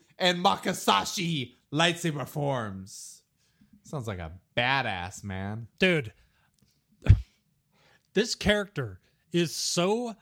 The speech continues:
Speaker 2: freaking cool. I, I want him so bad. Like,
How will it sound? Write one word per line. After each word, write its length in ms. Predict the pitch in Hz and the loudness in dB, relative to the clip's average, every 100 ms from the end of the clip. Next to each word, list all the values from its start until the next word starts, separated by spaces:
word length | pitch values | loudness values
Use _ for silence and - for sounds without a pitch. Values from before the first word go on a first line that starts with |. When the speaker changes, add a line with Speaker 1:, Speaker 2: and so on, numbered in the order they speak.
| _ | _
Speaker 2:
freaking 720 | - 185 190 - 190 180 175 - _ - | -6 0 0 2 0 0 -4 -8 _ -4
cool. 600 | - 180 151 123 107 101 _ - - _ | 2 2 2 -2 -6 -12 _ -20 -20 _
I, 280 | 156 185 196 - | 0 0 0 0
I 80 | 170 | 0
want 320 | 170 196 165 | 0 -2 0
him 280 | 170 156 123 _ _ _ | -2 -2 -4 _ _ _
so 440 | - - 165 190 | -14 -2 2 2
bad. 420 | 143 120 98 98 - _ _ _ _ _ - | 0 -4 -8 -20 -20 _ _ _ _ _ -6
Like, 380 | 143 131 123 | -2 -2 -6